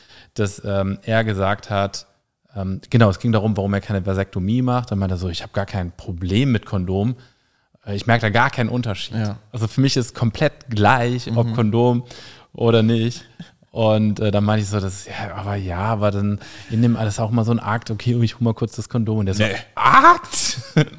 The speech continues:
Speaker 2: Kommst du da drauf?
Speaker 1: Und, und du hast einen Song gemacht, wo du einfach dann immer Cap.
Speaker 2: Genau, ich hab, ich,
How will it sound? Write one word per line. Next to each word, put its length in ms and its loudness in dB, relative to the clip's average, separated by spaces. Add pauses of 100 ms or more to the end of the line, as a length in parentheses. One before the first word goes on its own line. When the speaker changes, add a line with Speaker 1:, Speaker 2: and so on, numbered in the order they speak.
(540)
Speaker 2:
Kommst 180 -2
du 60 0
da 100 0
drauf? 300 -2 (500)
Speaker 1:
Und, 160 4 (240)
und 140 0
du 80 6
hast 100 4
einen 100 0
Song 200 6
gemacht, 260 4
wo 80 -6
du 120 4
einfach 280 -2
dann 200 0
immer 220 -2
Cap. 420 -2 (640)
Speaker 2:
Genau, 320 -2
ich 120 -4
hab, 180 -6
ich, 180 -8